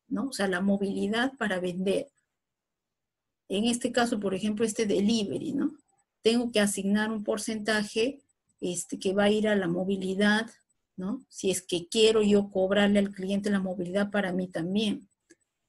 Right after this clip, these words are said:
Pero si no, si yo cobro, eh, si le pago aparte al, al, al delivery, no tengo por qué incluirlo, ¿no? La publicidad, los flyers, la página web, eh, para hacer esos flyers, cuánto me cobran.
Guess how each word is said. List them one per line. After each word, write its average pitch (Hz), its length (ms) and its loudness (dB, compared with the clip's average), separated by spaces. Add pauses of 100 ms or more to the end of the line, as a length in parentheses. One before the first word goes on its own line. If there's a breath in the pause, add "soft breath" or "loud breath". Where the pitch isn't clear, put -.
Pero 233 220 2
si 254 160 6
no, 269 160 10
si 247 160 2
yo 233 160 4
cobro, 233 640 4
eh, 202 60 -8 (320)
si 196 160 -4
le 185 120 2
pago 233 320 4
aparte 214 600 -2
al, 180 280 -4 (800)
al, 170 500 -4
al 180 180 -2
delivery, 247 460 4
no 226 240 0
tengo 214 260 -4
por 202 160 -4
qué 196 120 -6
incluirlo, 185 480 -6
¿no? 233 160 -6
La 190 180 -2
publicidad, 208 800 -2 (600)
los 170 220 -2
flyers, 190 840 2
la 180 180 -6
página 180 480 -4
web, 196 580 0 (720 soft breath)
eh, 175 360 -2
para 185 180 0
hacer 226 320 2
esos 208 260 -4
flyers, 208 380 2
cuánto 190 260 -4
me 175 140 -6
cobran. 185 640 2